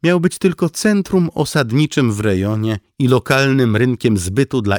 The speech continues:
istniejących już wsi na szlaku pomiędzy Lidzbarkiem Warmińskim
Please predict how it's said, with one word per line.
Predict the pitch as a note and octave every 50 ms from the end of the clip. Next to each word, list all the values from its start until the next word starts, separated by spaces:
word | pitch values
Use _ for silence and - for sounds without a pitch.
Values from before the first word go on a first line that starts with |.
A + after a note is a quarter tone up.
| - -
istniejących | C3+ A2 - - - A2+ G2 F#2+ G2 A2 B2+ B2+ A#2+ - - A2+ G#2 -
już | G2 F#2 - - - -
wsi | - - - G#2 G2+ F#2
na | E2 D#2 D2
szlaku | - - D#2 D#2+ - - F2
pomiędzy | D#2 - C#2+ C#2+ B1+ B1 C#2 D2+ D#2 D#2+ D#2+ -
Lidzbarkiem | - E2 F2 D#2+ - - C#2 F2 E2 D#2 - - - A1+ A1+ B1+
Warmińskim | C#2 B1+ A#1+ D2 F#2+ B2 B2 G#2+ G2 - - - - - E2 D2 C#2+